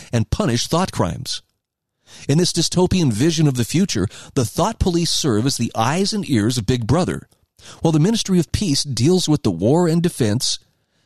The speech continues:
and the Ministry of Plenty deals with e-, economic affairs, rationing and starvation. The Ministry of Love deals with law and order, torture and brainwashing. And the Ministry of Truth deals with news,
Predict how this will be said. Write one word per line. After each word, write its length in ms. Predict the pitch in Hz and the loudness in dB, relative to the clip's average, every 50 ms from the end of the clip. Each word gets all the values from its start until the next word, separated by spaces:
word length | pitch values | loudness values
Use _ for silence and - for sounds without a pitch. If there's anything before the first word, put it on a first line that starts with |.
| _ - | _ -2
and 160 | 123 123 123 | 2 2 4
the 60 | 117 | 4
Ministry 340 | 120 156 170 - - 160 151 | 4 2 2 0 2 2 2
of 120 | 127 - | 2 2
Plenty 340 | - - 185 190 143 143 175 | 0 0 0 0 0 0 -2
deals 420 | 156 110 120 131 151 156 147 - | -2 0 2 2 4 4 2 2
with 220 | 143 131 117 - - - | 2 0 0 -2 -4 -4
e-, 120 | 156 180 147 - | -4 -4 -4 -4
economic 540 | - 160 147 - 139 123 131 185 190 175 - | -2 -2 0 2 2 2 2 2 0 2 0
affairs, 420 | 151 - - 90 82 101 139 - | -2 0 0 0 0 2 0 0
rationing 540 | 113 95 110 123 139 131 - 123 107 110 147 | 0 -2 -2 -2 -2 -2 -2 0 2 2 2
and 80 | 151 - | 2 0
starvation. 680 | - 127 117 110 98 117 156 165 - 107 98 147 - _ _ _ _ - - - - | 0 0 0 0 0 0 -2 -2 -2 -2 -2 -2 -4 _ _ _ _ -20 -18 -6 -2
The 80 | 160 151 | 0 2
Ministry 420 | 190 214 202 185 - - 190 185 | 2 2 2 0 0 0 0 2
of 140 | 180 139 123 | 2 2 2
Love 320 | 117 131 143 175 202 185 | 2 2 2 2 0 0
deals 260 | 156 147 156 156 139 - | 2 2 2 2 2 0
with 140 | 139 - | 0 0
law 300 | 107 110 113 147 156 160 | 2 2 2 4 2 2
and 140 | - 160 135 | 2 2 4
order, 320 | 127 113 104 107 131 175 - _ _ _ - | 4 4 4 2 2 0 -2 _ _ _ -2
torture 360 | - 127 123 117 - 131 127 | 0 2 2 2 2 2 2
and 120 | 113 107 | 2 2
brainwashing. 640 | 101 107 113 127 113 104 113 110 104 - - 160 202 - _ _ _ _ _ - - - - | 2 2 2 2 2 2 2 0 0 0 -2 -2 -2 -4 _ _ _ _ _ -20 -20 -6 -2
And 100 | 262 233 | 0 2
the 60 | 160 | 4
Ministry 400 | 120 113 120 120 110 - 120 113 | 4 4 4 2 0 2 0 0
of 140 | 104 98 - | 0 0 -2
Truth 580 | - - 240 220 190 - - - - - - _ | -2 0 0 0 0 -2 -6 -14 -20 -20 -20 _
deals 260 | - 127 180 208 196 202 | -4 -2 0 0 0 0
with 160 | 196 170 151 | 0 0 2
news, 400 | 117 127 170 202 220 220 - | 2 4 4 2 2 0 -2